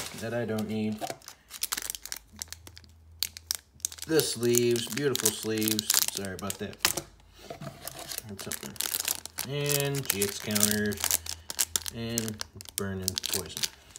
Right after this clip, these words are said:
All right, let's get to the meat,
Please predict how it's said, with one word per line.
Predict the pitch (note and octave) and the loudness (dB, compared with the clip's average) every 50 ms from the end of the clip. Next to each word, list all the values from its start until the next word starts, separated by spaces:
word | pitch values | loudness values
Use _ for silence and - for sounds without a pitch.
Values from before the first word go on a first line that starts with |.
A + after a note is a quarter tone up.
| - - - - - - - - - - - - - - - - - - - - - - - - - - - - - - - - - - - | -18 -12 -12 -12 -12 -12 -16 -12 -2 6 6 6 6 6 -4 -14 -18 -20 -20 -14 -12 -12 -12 -12 -14 -18 -18 -18 -20 -18 -12 -12 -10 -6 -2
All | A2+ B2 B2 | 0 2 2
right, | G#2+ G#2+ A#2 A#2+ A2+ - - - - - - | 4 4 2 2 2 -2 -4 -10 -16 -12 -6
let's | C3+ C3+ - - | -2 -2 0 0
get | - - - - | 0 -2 -4 -2
to | - C#3+ | -4 -4
the | C3 A#2+ G#2 G#2 A2 | -4 -4 -4 -4 -4
meat, | A#2 C#3+ F3 F#3 F3 - - | -2 -2 -4 -4 -6 -10 -16